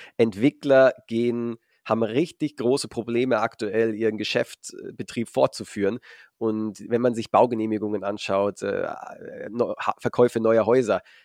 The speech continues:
das ist alles auf sehr schlechtem Niveau. Also, mich würde es nicht wundern, wenn es zu größeren Immobilienpleiten, und in Deutschland haben wir ja schon mehrere gesehen, aber wenn es auch nochmal zu so einem richtigen Kracher kommt,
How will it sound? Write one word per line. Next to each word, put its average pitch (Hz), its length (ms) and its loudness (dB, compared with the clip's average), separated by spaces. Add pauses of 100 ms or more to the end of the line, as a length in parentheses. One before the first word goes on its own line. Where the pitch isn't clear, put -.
(100)
das - 180 -10
ist - 120 -8
alles 120 400 0
auf - 380 -2
sehr 113 400 2
schlechtem 110 440 -4
Niveau. 104 400 0
Also, 92 320 -6
mich 104 260 -10
würde 117 100 2
es 101 80 -6
nicht 110 260 -6
wundern, 127 400 2
wenn 110 140 -2
es 113 140 -4
zu 107 100 -10
größeren 110 380 0
Immobilienpleiten, 110 720 0
und 113 40 -2
in 113 100 -2
Deutschland 139 280 4
haben 170 80 2
wir 139 60 12
ja 127 100 8
schon 113 140 0
mehrere 123 260 6
gesehen, 113 280 2
aber 95 140 2
wenn 113 140 2
es - 80 -10
auch 117 80 2
nochmal 120 180 2
zu 113 140 -8
so 113 80 -2
einem 107 100 -4
richtigen 107 280 -10
Kracher - 340 2
kommt, - 260 -10